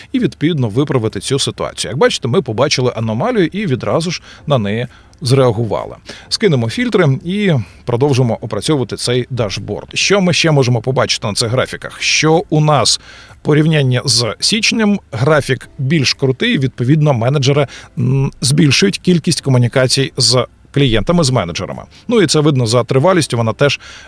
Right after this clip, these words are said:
е, більшими темпами зростає в порівнянні із січнем місяцем. Е, тут варто зауважити, що це графік, який, е, є набігаючим підсумком. Ну, тобто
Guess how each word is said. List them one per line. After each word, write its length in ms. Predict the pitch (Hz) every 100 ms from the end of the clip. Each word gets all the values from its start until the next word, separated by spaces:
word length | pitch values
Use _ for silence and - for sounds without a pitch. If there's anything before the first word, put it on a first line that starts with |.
| - 135
е, 80 |
більшими 680 | 127 120 208 202 - 170 147
темпами 500 | - 170 175 151 135
зростає 440 | 117 120 - 156 127
в 200 | 90 -
порівнянні 580 | 135 123 123 139 139 139 -
із 260 | 135 127 -
січнем 500 | - 135 - 98 101
місяцем. 520 | 127 113 - 160 196 - - - -
Е, 180 | 113 113
тут 140 | - 131 -
варто 360 | 123 127 - 104
зауважити, 540 | 101 120 202 196 135
що 220 | - 117
це 380 | - - 135 127 -
графік, 440 | 123 151 - 120
який, 420 | 113 143 143 143 - 113
е, 140 | 107
є 400 | 101 110 135 135 117 _ _ - -
набігаючим 720 | 123 120 127 139 123 - 123
підсумком. 520 | 127 117 - 78 - 151
Ну, 80 | 147
тобто 400 | 113 - 90